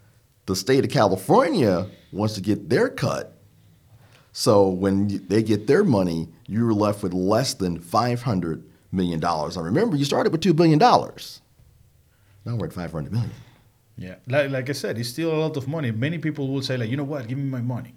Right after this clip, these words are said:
Speaker 2: I, I will live with that." But in another way, I would say, in this particular case, because it is a lot of money, I would think and consider the annuity payments for thirty years,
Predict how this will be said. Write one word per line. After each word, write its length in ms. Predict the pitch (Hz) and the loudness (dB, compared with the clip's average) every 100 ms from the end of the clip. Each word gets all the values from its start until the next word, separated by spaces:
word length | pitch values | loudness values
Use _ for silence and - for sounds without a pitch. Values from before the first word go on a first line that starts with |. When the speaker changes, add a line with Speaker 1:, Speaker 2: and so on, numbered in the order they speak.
| - | -12
Speaker 2:
I, 180 | 110 107 | -8 -4
I 20 | |
will 160 | 127 127 | -2 -2
live 240 | 135 131 | -2 -4
with 140 | 120 110 | -8 -8
that." 220 | 95 78 - - - - _ _ _ - | -10 -12 -20 -20 -20 -20 _ _ _ -4
But 220 | 120 120 | 0 2
in 180 | 120 120 | 2 0
another 300 | 117 143 147 | 0 0 0
way, 280 | 139 151 127 | 0 0 0
I 40 | |
would 180 | 127 123 | 0 -4
say, 380 | - 117 120 123 - | -4 -4 -4 -10 -8
in 240 | 117 117 | -4 -2
this 180 | 139 175 | -4 -2
particular 400 | 139 120 123 117 | -4 -4 -2 -4
case, 220 | 117 104 | -4 -8
because 220 | 95 101 | -8 -10
it 40 | 107 | -8
is 120 | 101 | -8
a 80 | 95 | -6
lot 200 | 165 151 | -6 -6
of 120 | 120 | -6
money, 380 | 104 92 95 123 - _ _ | -6 -6 -10 -12 -20 _ _
I 120 | 135 | 0
would 200 | 151 123 | 0 -2
think 400 | 107 180 214 - | -4 -6 -6 -6
and 280 | 92 104 107 | -8 -6 -8
consider 680 | 107 101 - - 151 101 - - 117 95 | -8 -8 -8 -6 -6 -6 -8 -16 -18 -8
the 380 | 110 101 95 87 | -6 -6 -8 -8
annuity 420 | 110 123 170 165 | -6 -4 -4 -6
payments 360 | 143 135 127 123 | -8 -6 -6 -6
for 100 | 107 | -8
thirty 280 | 110 135 135 | -8 -8 -8
years, 360 | 107 87 - | -10 -10 -14